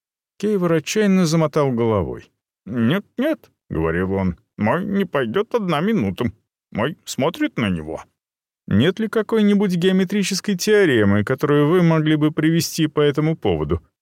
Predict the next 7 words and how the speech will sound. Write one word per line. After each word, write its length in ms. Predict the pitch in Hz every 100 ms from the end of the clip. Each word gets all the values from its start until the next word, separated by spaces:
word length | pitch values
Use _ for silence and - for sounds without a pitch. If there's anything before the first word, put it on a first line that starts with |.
| _
спросил 480 | - - 113 - 117
я 180 | 120 123
Кейвора, 460 | - 196 113 98
когда 300 | 90 107 110
селениты 560 | 110 131 127 160 160 123
вдруг 320 | 107 110 110
зачирикали. 720 | 101 107 113 78 62 - -